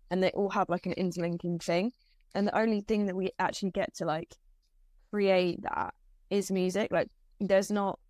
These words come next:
we have, like, happy and sad. Do you know what I mean? Like, I know that language has got some really great words out there, and, like, I love, I love finding out unusual words and descriptions, but we don't really, we use the sort of,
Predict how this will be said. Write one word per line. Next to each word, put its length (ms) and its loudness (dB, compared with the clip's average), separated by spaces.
we 100 0
have, 140 2
like, 200 0
happy 460 -4
and 160 -2
sad. 480 -2
Do 80 2
you 40 4
know 40 0
what 60 0
I 40 -2
mean? 60 -4
Like, 260 -8
I 60 2
know 160 4
that 140 2
language 320 2
has 160 -4
got 200 2
some 220 -4
really 260 0
great 280 2
words 260 0
out 160 4
there, 120 -6
and, 100 -8
like, 160 -14
I 80 2
love, 260 4
I 60 0
love 200 4
finding 400 2
out 160 0
unusual 580 0
words 440 4
and 40 -18
descriptions, 560 -4
but 200 0
we 80 -2
don't 200 4
really, 440 2
we 160 -2
use 400 2
the 100 -12
sort 200 -4
of, 180 4